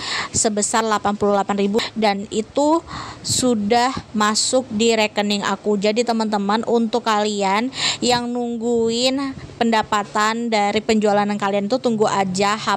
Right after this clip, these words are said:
plus enam dari pesanan itu diterima, itu akan masuk di rekening kita.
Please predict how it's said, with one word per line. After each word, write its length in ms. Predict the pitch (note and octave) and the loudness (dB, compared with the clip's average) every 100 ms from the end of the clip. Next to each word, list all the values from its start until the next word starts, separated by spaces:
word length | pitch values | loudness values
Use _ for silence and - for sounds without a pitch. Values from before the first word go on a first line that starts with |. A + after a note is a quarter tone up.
| - | -2
plus 240 | A3 - - | -2 -2 0
enam 400 | A3+ G#3+ A3+ A3+ | 2 2 0 0
dari 480 | G#3 G#3 G3+ A3 A#3 | 2 4 4 0 -2
pesanan 480 | A#3+ A#3 G#3+ G#3 | 0 0 0 0
itu 240 | G#3 G3+ G#3 | 0 0 2
diterima, 640 | G#3+ A#3+ C#4 A#3 F#3+ G#3 B3 - - - | 0 0 2 2 2 0 -2 -4 -4 -2
itu 240 | A#3+ A#3+ B3+ | -2 0 0
akan 240 | A#3 A#3 | 0 -2
masuk 400 | A3 A3 C4+ A3+ | 0 0 0 2
di 160 | A3+ A3 | 2 2
rekening 400 | G#3 G#3 G3+ G3+ | 0 0 0 -2
kita. 400 | G3 - F3+ | -4 -4 -6